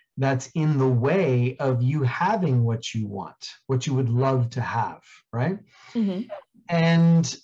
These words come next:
Speaker 1: when we do the fifteen minute magnetic mind recode, what we're doing is we're just asking superconscious to update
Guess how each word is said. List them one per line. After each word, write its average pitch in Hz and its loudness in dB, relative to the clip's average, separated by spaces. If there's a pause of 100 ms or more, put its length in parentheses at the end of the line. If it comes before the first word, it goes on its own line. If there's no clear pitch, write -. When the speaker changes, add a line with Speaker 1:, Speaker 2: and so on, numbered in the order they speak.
(140)
Speaker 1:
when 165 2
we 160 2
do 196 2
the 165 2 (160)
fifteen 165 0
minute 151 -2
magnetic 139 -2
mind 135 0
recode, 120 -2
what 135 0
we're 135 0
doing 165 2
is 123 0
we're 139 -2
just 175 -2 (100)
asking 165 0
superconscious 139 -4 (480)
to 151 -2
update 139 0